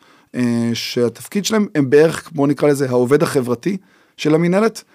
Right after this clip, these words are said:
רק <laughs> באינטנסיביות מאוד גדולה על העובדים, על ה-,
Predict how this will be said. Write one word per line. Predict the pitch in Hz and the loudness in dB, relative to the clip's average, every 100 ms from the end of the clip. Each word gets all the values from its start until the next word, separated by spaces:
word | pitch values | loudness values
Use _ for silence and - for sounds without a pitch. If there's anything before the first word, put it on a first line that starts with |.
| _ _ | _ _
רק | 123 151 160 - - _ _ _ _ _ - | 0 2 2 -4 -20 _ _ _ _ _ 0
<laughs> | 120 139 | 0 4
באינטנסיביות | 151 147 151 143 180 175 175 | 4 4 2 0 0 2 0
מאוד | 151 143 156 | 2 0 0
גדולה | 147 147 151 147 - _ _ _ | 4 4 4 0 -6 _ _ _
על | 143 147 | 2 4
העובדים, | 135 127 123 120 120 - 120 127 147 | 2 0 -4 -4 -6 -6 -4 0 0
על | 139 139 | 0 0
ה-, | 135 123 120 110 | 0 -2 -4 -6